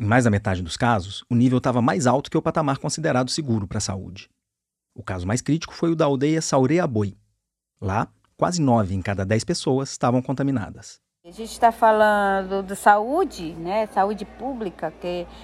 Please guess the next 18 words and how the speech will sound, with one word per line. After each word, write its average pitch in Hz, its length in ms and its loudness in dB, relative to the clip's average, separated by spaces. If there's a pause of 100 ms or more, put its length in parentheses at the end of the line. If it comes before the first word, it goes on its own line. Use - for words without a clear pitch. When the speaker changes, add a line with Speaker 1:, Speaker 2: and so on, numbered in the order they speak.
(160)
Speaker 2:
que 202 100 -4
não 220 160 0
tá 247 140 6
afetando 196 480 4
só 247 340 4
o, 170 380 -6
a - 60 -8
população 185 480 2
indígena, 185 340 -4
mas 170 140 0
sem 190 140 -2
ribeirinha, 185 520 0
até 247 220 2
mesmo 208 240 0
quem 202 200 -4
tá 180 180 2
na 180 140 0
cidade, 185 560 2